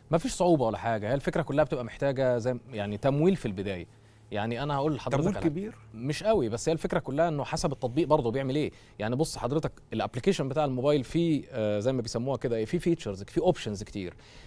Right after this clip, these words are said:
Speaker 1: الأوبشنز دي مثلًا كل ما الأوبشنز دي بتزيد، كل ما بتبقى محتاج تمويل أكبر، لأنها بتبقى محتاجة مجهود كبير في البرمجة.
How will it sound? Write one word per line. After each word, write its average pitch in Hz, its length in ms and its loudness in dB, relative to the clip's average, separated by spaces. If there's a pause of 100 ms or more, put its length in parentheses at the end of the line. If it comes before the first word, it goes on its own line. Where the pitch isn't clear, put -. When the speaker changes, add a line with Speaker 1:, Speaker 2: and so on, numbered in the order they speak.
(160)
Speaker 1:
الأوبشنز 160 420 4
دي 190 160 -2
مثلًا 185 500 -2
كل 202 200 6
ما 170 60 4
الأوبشنز 139 400 2
دي 156 80 0
بتزيد، 165 580 0
كل 180 140 4
ما 180 80 4
بتبقى 156 200 0
محتاج 156 200 -2
تمويل 143 380 2
أكبر، 135 320 2
لأنها 117 200 -2
بتبقى 123 240 -2
محتاجة 127 440 4
مجهود 110 320 0
كبير 123 220 -2
في - 80 -8
البرمجة. 107 480 2